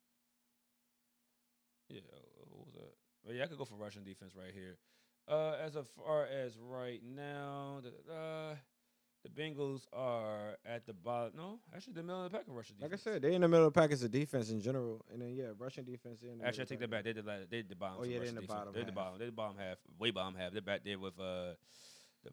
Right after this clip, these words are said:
Speaker 1: Vikings, the Lions, Jaguars, Texans, and Cowboys. So,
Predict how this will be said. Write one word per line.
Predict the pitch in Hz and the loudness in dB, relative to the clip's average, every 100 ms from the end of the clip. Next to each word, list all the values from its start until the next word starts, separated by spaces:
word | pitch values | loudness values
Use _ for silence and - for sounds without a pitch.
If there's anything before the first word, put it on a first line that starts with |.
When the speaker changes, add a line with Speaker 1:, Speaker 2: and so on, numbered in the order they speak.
| - | -6
Speaker 1:
Vikings, | 104 104 98 98 101 - | -4 -4 -8 -14 -16 -16
the | 90 | -10
Lions, | 98 92 92 92 | -8 -8 -12 -10
Jaguars, | 101 101 92 85 87 82 78 78 - | 2 4 4 4 -2 0 -2 -4 -10
Texans, | 98 87 90 78 | -10 -12 -14 -18
and | - | -14
Cowboys. | - - - - - | -14 -14 -18 -18 -16
So, | 80 - - | -16 -16 -18